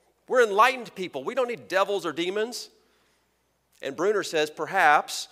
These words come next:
it's no surprise that they experienced the hyper-demonic reign of Nazis several decades later." As Kevin Spacey says in one of my favorite movies of all time, The Usual Suspects, his character,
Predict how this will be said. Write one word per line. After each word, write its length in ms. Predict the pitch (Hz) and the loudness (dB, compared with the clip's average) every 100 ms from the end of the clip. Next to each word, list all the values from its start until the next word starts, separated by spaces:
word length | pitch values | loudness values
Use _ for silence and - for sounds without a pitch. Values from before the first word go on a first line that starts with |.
| - - - - | -20 -20 -20 -12
it's 180 | - 147 | -8 -2
no 140 | 175 | -2
surprise 720 | 185 - 165 131 120 120 120 - | -2 -4 2 4 6 2 0 -8
that 160 | 139 | -6
they 140 | 147 165 | -4 -4
experienced 520 | 160 - 147 135 - | -6 -10 -10 -8 -6
the 80 | 135 | -6
hyper-demonic 1120 | - - 185 175 120 123 117 113 113 110 - | -4 -2 -2 -4 -8 -10 -4 -2 -2 -4 -6
reign 460 | 123 110 104 104 95 _ _ | -6 -6 -10 -14 -20 _ _
of 160 | - 117 | -10 -8
Nazis 760 | 123 135 - - 104 92 - - | -4 -4 -4 -12 -16 -16 -18 -16
several 640 | - - 135 107 101 90 _ - | -12 -4 -2 -2 -6 -10 _ -8
decades 640 | 113 107 101 95 - - _ | -6 -6 -10 -10 -16 -18 _
later." 380 | 117 113 107 65 _ _ _ _ _ _ _ _ - | -8 -8 -8 -14 _ _ _ _ _ _ _ _ -14
As 120 | 113 | -10
Kevin 260 | - 135 117 | -4 -4 -4
Spacey 440 | - 143 160 120 | -6 -6 -6 -12
says 320 | - 113 113 | -10 -8 -8
in 80 | 107 | -8
one 120 | 107 | -8
of 100 | 98 | -8
my 160 | 101 104 | -6 -6
favorite 340 | 113 110 101 | -6 -8 -8
movies 260 | 107 107 95 | -12 -12 -12
of 80 | 92 | -8
all 140 | 92 | -8
time, 380 | - 123 117 107 | -8 -6 -6 -6
The 80 | 101 | -14
Usual 280 | 110 101 | -14 -14
Suspects, 640 | 92 185 175 - 120 104 - | -10 -6 -6 -4 -6 -6 -10
his 200 | 131 - | -12 -8
character, 500 | 143 143 127 110 | -2 -2 -2 -10